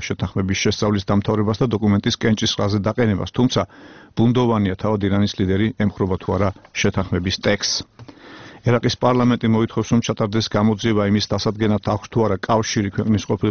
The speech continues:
პრემიერ-მინისტრ არი-, ნური ალ-მალიკისა და ათობით სხვა მაღალჩინოსანს ექსტრემისტული ორგანიზაცია ისლამური სახელმწიფოს მიერ ორი ათას თოთხმეტ წელს ქალაქ მოსულის აღებასთან.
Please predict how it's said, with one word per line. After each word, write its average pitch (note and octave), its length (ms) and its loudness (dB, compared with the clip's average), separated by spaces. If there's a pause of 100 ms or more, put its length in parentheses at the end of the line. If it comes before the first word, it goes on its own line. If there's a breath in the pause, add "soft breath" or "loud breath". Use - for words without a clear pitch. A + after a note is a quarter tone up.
პრემიერ-მინისტრ G#2+ 640 2
არი-, G#2+ 320 0
ნური G#2+ 240 4
ალ-მალიკისა G#2 640 0
და G#2 80 2 (480 loud breath)
ათობით A2+ 480 2
სხვა A2+ 160 2
მაღალჩინოსანს G#2 680 0 (400 loud breath)
ექსტრემისტული B2+ 640 2
ორგანიზაცია A2+ 720 2
ისლამური G#2+ 400 2
სახელმწიფოს G#2+ 580 -2
მიერ A2+ 240 4
ორი G#2 140 0
ათას A2+ 160 -2
თოთხმეტ G#2+ 320 0
წელს A#2+ 220 0 (120)
ქალაქ A2 300 0
მოსულის G#2+ 480 2
აღებასთან. G2+ 640 -2